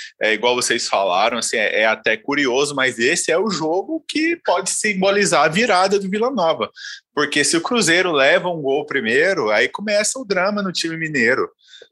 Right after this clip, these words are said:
né? A pressão vai ser muito grande, o risco de rebaixamento pra Série C, ele existe, ele é real, porque o Cruzeiro não pode contratar nesse momento, né? Ele está punido pela fifa, e é uma questão que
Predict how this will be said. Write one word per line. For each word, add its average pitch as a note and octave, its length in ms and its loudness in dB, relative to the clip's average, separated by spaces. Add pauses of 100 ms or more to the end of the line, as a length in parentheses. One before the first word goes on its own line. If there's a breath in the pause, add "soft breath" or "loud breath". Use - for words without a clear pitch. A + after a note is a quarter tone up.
(120)
né? G2+ 200 0
A A2 80 2
pressão A#2+ 400 0
vai D#3+ 120 2
ser D#3+ 160 0
muito E3+ 280 -4
grande, C3 380 0
o - 20 0
risco F#3+ 340 0
de D3+ 100 -4
rebaixamento B2 580 0
pra A2 140 -2
Série G#2+ 260 0
C, C#3 400 -2 (300 loud breath)
ele A#2+ 180 0
existe, C3+ 520 0
ele A#2+ 120 2
é A#2 60 4
real, C3 460 2
porque B2+ 240 -2
o A2+ 60 -2
Cruzeiro B2 340 -2
não D#3 140 -6
pode D#3 340 0
contratar A#2+ 640 -2
nesse D3+ 400 0
momento, A#2 540 -6
né? G#2+ 100 -2
Ele G#2+ 80 -2
está - 260 -2
punido B2 480 -4
pela G2+ 240 2
fifa, - 380 -4 (380 loud breath)
e A#2+ 100 2
é B2 80 4
uma A#2+ 180 0
questão A2 520 0
que - 120 -12